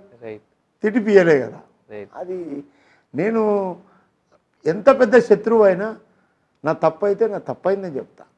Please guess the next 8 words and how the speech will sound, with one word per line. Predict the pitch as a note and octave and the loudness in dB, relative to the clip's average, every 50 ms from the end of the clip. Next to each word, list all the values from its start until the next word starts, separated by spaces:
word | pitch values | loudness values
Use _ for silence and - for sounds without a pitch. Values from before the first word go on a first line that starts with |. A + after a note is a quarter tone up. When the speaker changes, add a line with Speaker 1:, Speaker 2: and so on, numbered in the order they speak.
| _ _ _ _ C3+ | _ _ _ _ -20
Speaker 1:
మ్మ్. | C3+ C3 B2 B2+ C3 C3 C#3 _ _ - | -20 -20 -20 -20 -20 -20 _ _ _ -8
Speaker 2:
ఆత్మవిమర్శన | G#2 C3 E3+ F3+ F3 - - G#3+ G3+ F#3+ F#3 F3+ F3 F3+ E3+ - - G#3 A3 | -4 -4 -4 -4 -4 -6 -8 -8 -6 -6 -6 -6 -6 -8 -8 -10 -12 -14 -12
మానవులకు | F#3 C#3+ C3 C#3 D3+ E3 F3 F3+ F#3 F#3 F#3 F#3 - _ _ - | -10 -8 -8 -8 -8 -10 -10 -8 -8 -8 -10 -10 -14 _ _ -12
తప్పకుండా | B2+ - _ - E3+ - - - - - | -12 -12 _ -12 -16 -14 -14 -14 -12 -12
అవసరం. | F2 A2 A#2+ - - G#3 C3+ - _ _ _ _ _ _ _ _ _ _ _ _ _ _ _ _ - | -10 -10 -12 -14 -16 -20 -20 -20 _ _ _ _ _ _ _ _ _ _ _ _ _ _ _ _ -10
ఆ | D3+ D#3+ D#3+ D#3+ C#3+ A#2+ A#2 C3 F3 | -8 -6 -4 -4 -4 -4 -2 -2 -2
ఆత్మవిమర్శన | - - - A#3+ A#3 A#3 A3 G#3 G3+ G#3 F#3 E3 - G3 F3+ | -2 -2 -2 -2 0 0 0 0 -2 -4 -4 -4 -4 -6 -4
లేనోడు | E3+ F3 F3+ F#3 F#3 F#3 F#3 G3 G3+ F#3 D#3 D#3+ | -4 -6 -6 -6 -6 -4 0 0 0 0 0 -4